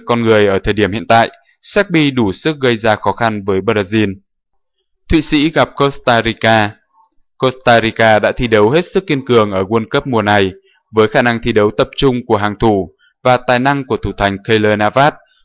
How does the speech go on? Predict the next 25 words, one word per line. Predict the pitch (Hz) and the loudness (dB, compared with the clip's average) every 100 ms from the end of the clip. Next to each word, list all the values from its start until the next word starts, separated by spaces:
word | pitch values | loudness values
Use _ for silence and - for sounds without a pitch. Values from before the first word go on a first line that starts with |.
| _ | _
đội | 143 131 | 0 2
bóng | 117 110 120 | 2 0 0
vùng | 143 117 - | -2 -2 -2
concacaf | 117 - 113 143 151 | -2 -2 0 0 0
suýt | - 160 156 | -2 -8 -6
chút | 156 | -6
nữa | 143 120 | -2 -4
đã | 117 113 | -4 -4
giành | 135 107 | -2 -2
được | 101 | -4
một | 104 104 | -4 -4
điểm | 110 101 87 | -2 -2 -2
trận | 120 87 | -8 -6
ra | 113 | -6
quân | - 120 113 101 _ _ _ - | -2 -2 -4 -10 _ _ _ -10
nếu | 113 117 | -6 -6
như | 143 151 143 | -4 -6 -6
Kolarov | - 123 123 127 156 - | -2 0 2 2 0 -2
không | - 113 | -6 -6
quá | 104 107 | -2 -2
xuất | 104 180 - | -2 -4 -2
thuần | 131 104 | -2 -2
trong | 95 110 107 | -4 -6 -2
pha | 107 | -2
sút | 98 139 | -2 -4